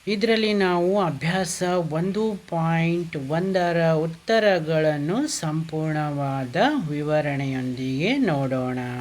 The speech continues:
ಈಗ ನೋಡ್ರಿ, ಎಂಟನೇ ಗಣಿತ ಭಾಗ ಒಂದು, ಎರಡು ಸಾವಿರದ ಇಪ್ಪತ್ನಾಲ್ಕು ಇಪ್ಪತ್ತೈದನೇ ಸಾಲಿನ ಎಂಟನೇ ಗಣಿತ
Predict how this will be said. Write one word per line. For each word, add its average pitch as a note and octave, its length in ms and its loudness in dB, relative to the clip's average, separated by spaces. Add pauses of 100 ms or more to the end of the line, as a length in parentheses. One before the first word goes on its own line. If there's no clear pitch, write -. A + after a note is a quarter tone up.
(1400)
ಈಗ D#3+ 160 0
ನೋಡ್ರಿ, D3+ 500 0
ಎಂಟನೇ F3+ 600 2
ಗಣಿತ D3 500 -2 (160)
ಭಾಗ D#3 380 -4
ಒಂದು, C#3 760 0
ಎರಡು C#3 300 -2
ಸಾವಿರದ C#3+ 520 -4
ಇಪ್ಪತ್ನಾಲ್ಕು D3+ 1500 -4
ಇಪ್ಪತ್ತೈದನೇ D#3+ 1200 -2
ಸಾಲಿನ B2+ 640 -4 (180)
ಎಂಟನೇ C3+ 880 -4
ಗಣಿತ A#2+ 560 -4